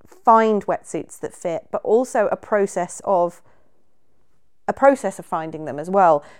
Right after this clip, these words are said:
So it's not just you, you go, 'cause trying on wetsuits, it's uncomfortable physically because it, they're not easy to get on.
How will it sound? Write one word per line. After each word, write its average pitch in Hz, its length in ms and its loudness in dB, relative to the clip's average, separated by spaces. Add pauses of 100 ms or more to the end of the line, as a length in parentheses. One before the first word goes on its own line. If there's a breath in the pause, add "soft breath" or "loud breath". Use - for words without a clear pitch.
So 214 160 -4
it's - 220 0
not 220 320 -2
just - 520 -8 (100)
you, 185 560 -6 (960)
you 190 180 -4
go, 190 260 2 (120)
'cause 233 200 -8 (640)
trying 311 360 -2
on 254 120 0
wetsuits, 202 520 -4 (600)
it's - 300 -2 (240)
uncomfortable 202 840 -2
physically 170 800 -4 (400 soft breath)
because 196 340 -4
it, - 220 -10
they're 208 120 2
not 220 260 2
easy 190 360 -2
to - 100 -18
get - 200 -6
on. 160 360 0